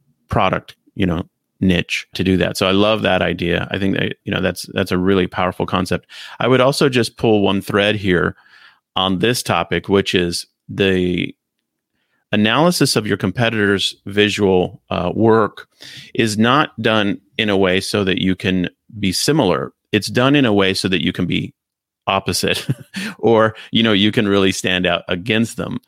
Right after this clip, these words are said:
If what you do is, a-, as on this step is go see what others are doing and do it, you are literally, um, becoming indistinguishable, which is a huge mistake.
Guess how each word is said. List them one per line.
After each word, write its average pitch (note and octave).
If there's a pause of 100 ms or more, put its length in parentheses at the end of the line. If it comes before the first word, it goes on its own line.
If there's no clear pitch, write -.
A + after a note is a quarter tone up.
(300)
If A2
what C3
you A#2
do B2
is, G2+
a-, -
as G#2
on G2
this G2
step F#2+
is F#2 (120)
go G#2+
see A#2
what G#2+
others G#2
are F#2
doing G2
and F2+
do A#2
it, F#2 (220)
you A#2
are A2 (140)
literally, G#2+ (560)
um, F#2
becoming G#2
indistinguishable, G2 (440)
which G#2+
is G2+
a G#2
huge A2
mistake. F#2+